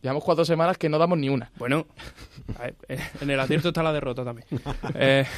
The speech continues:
Speaker 2: mm, yo para mí, venga, un dos cero.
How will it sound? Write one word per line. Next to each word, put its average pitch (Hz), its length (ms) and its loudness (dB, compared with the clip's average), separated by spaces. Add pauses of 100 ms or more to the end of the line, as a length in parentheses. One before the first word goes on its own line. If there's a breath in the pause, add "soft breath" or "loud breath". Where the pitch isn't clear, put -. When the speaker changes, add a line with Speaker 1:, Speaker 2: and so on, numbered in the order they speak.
(800 loud breath)
Speaker 2:
mm, 151 300 6
yo 160 180 6
para 180 160 6
mí, 190 100 4
venga, 190 240 2
un 143 140 2
dos 151 120 0
cero. 156 240 -2